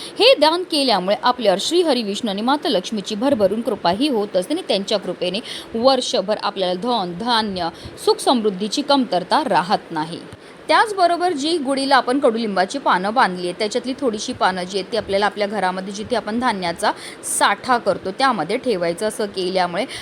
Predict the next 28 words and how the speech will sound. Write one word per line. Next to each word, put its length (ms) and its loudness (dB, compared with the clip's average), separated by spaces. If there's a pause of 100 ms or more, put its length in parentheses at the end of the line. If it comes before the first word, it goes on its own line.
(160)
वर्षभर 840 4
आपल्या 340 0
घरामध्ये 500 0
कोणत्याही 480 0
प्रकारचं 480 0
आजारपण 600 0
हे 360 -4
येत 200 -4
नाही. 280 -6 (480)
तसेच 400 4
गुढीला 400 0
बांधलेली 500 0
जी 100 -4
कडुलिंबाची 680 -2
पानं 340 0
आहेत, 180 -2
त्याचबरोबर 540 0
साखरेची 560 -2
जी 160 -6
माळ 300 0
आहे, 80 -2
त्याच्यातला 420 -4
एक 340 0
माळेचा 420 -2 (280)
मधला 340 -2
साखरेचा 440 -2 (120)
तुकडा, 260 -2
त्याचबरोबर 640 0